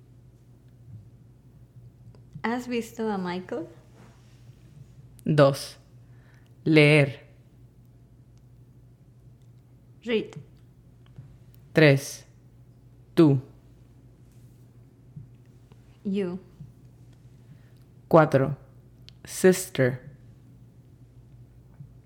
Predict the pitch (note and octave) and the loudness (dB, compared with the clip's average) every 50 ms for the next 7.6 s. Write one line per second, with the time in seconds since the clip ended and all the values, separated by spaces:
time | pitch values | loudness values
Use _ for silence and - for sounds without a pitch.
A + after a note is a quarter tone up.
0 | - - - - - - - - - A4+ - - - - - G#3 F#3+ F#3 F#3 F#3 | -20 -20 -20 -20 -20 -20 -20 -20 -20 -20 -20 -20 -20 -14 -10 -8 -8 -6 -6 -6
1 | F#3 F3 E3+ E3+ - - - - - - - - - - - - - - - - | -6 -6 -8 -10 -12 -12 -12 -14 -14 -16 -20 -20 -20 -20 -20 -20 -20 -20 -20 -20
2 | - - - - - - - - - - - - - - - - - - - - | -20 -20 -20 -20 -20 -20 -20 -20 -20 -20 -20 -20 -20 -20 -20 -20 -20 -20 -20 -20
3 | - - - - - - - - - - - - - - - - - - - - | -20 -20 -20 -20 -20 -20 -20 -20 -20 -20 -20 -20 -20 -20 -20 -20 -20 -20 -20 -20
4 | - - - - - - - - - - - - - - - - - F3 E3+ D#3 | -20 -20 -20 -20 -20 -20 -20 -20 -20 -20 -20 -20 -20 -20 -6 0 2 4 4 4
5 | - C#3 C3 D3 D3 - - - - - - - - - - - - - - - | 4 2 2 2 0 -4 -10 -18 -20 -20 -20 -20 -20 -20 -20 -20 -20 -20 -20 -20
6 | - - - - - - G#3 G#3 G#3+ A3+ A3+ A3 G3 G3 G3 G3 F#3+ G3 F#3+ F#3 | -20 -20 -20 -6 0 4 6 6 8 6 6 6 6 6 6 6 4 4 2 2
7 | F3+ - E3+ D3+ D3 D3 D3 D3 D3 - - - | 2 4 2 4 4 4 4 2 2 0 -2 -6